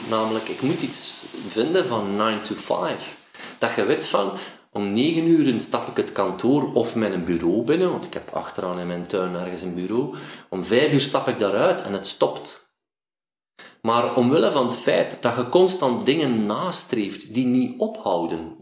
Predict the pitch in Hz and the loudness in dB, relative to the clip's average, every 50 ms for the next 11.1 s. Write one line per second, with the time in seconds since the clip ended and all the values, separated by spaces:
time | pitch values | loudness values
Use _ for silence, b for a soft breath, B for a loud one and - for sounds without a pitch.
0 | - - - - 101 - - - 110 107 101 101 98 110 147 160 147 143 127 113 | -20 -16 -10 -10 -10 -10 -8 -6 -4 -4 -4 -4 -2 -2 0 0 2 2 2 2
1 | 101 95 98 92 92 90 95 101 113 117 113 - 104 92 92 92 - 143 185 190 | 2 2 0 0 0 0 0 0 -2 -2 -2 -4 -4 -4 -2 -2 0 0 0 0
2 | - - - 120 - - B B B B B B B B B B B - - - | 0 -2 -2 -2 -4 -4 B B B B B B B B B B B -8 -4 0
3 | 123 117 - - 110 - - - 160 202 202 165 165 - - - - - - _ | 0 0 0 0 -4 -4 -2 -2 0 0 2 2 0 0 -2 -6 -12 -16 -20 _
4 | _ _ _ _ _ _ _ _ _ _ _ _ _ _ - - 87 107 147 202 | _ _ _ _ _ _ _ _ _ _ _ _ _ _ -12 -4 0 2 4 6
5 | 247 254 240 170 - - - 110 110 104 - - 131 120 113 113 - - 113 107 | 8 8 6 6 4 0 -2 -2 -2 -2 -2 -2 0 -2 -2 -4 -6 -6 -4 0
6 | 120 120 120 123 117 117 139 135 120 113 117 - 110 104 104 - - - 254 330 | 0 2 2 2 0 0 0 2 0 0 0 -2 -2 -4 -4 -2 2 4 4 4
7 | 311 - - 120 120 117 - - 123 107 110 107 - - - 107 107 101 98 95 | 4 2 -2 -4 -4 -4 -4 -4 -4 -6 -6 -8 -8 -8 -8 -8 -6 -6 -6 -6
8 | 90 113 107 - - - 117 110 98 104 92 - - 101 92 92 90 85 82 85 | -4 -4 -4 -4 -4 -4 -4 -4 -4 -6 -8 -8 -8 -8 -6 -6 -8 -8 -10 -10
9 | 82 82 - 151 - - - - _ _ _ _ _ _ _ _ _ _ _ _ | -10 -8 -8 -8 -8 -10 -16 -20 _ _ _ _ _ _ _ _ _ _ _ _
10 | _ _ _ _ _ _ _ _ _ _ _ - 110 107 104 104 107 - - - | _ _ _ _ _ _ _ _ _ _ _ -2 -2 0 0 -2 -2 -4 -6 -12
11 | - | -16